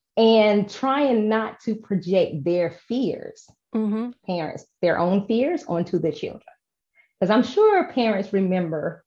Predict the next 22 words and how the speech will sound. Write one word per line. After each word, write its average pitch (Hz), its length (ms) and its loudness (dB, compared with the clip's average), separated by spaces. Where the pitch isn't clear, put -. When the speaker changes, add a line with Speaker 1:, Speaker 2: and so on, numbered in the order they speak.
Speaker 1:
y-, 180 260 -4
you 185 140 2
know, 156 200 2
unpleasantries 175 1400 0
about 156 580 -2
being 180 340 2
at 156 80 2
a 170 80 2
doctor's 165 420 -2
appointment, 160 580 -8
but 165 160 -2
trying 226 360 2
not 190 220 0
to 202 100 -8
project 170 440 -2
those 147 260 0
fears 143 320 0
as 131 100 -4
well 143 280 -2
to 151 100 -10
the - 100 -6
children. - 540 -8